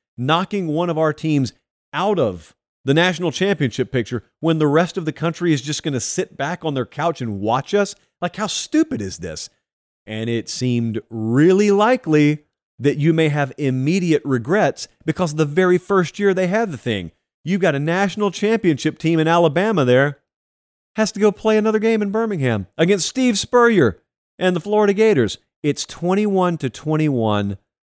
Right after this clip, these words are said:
three minutes and change to go in the game. And everyone's biting their fingernails. And all of a sudden, Shane Matthews drops back,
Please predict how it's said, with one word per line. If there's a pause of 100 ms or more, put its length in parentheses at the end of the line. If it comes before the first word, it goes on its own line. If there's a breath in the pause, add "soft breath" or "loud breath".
(180)
three
minutes
and
change
to
go
in
the
game. (840)
And
everyone's
biting
their
fingernails. (680)
And
all
of
a
sudden,
Shane
Matthews
drops
back,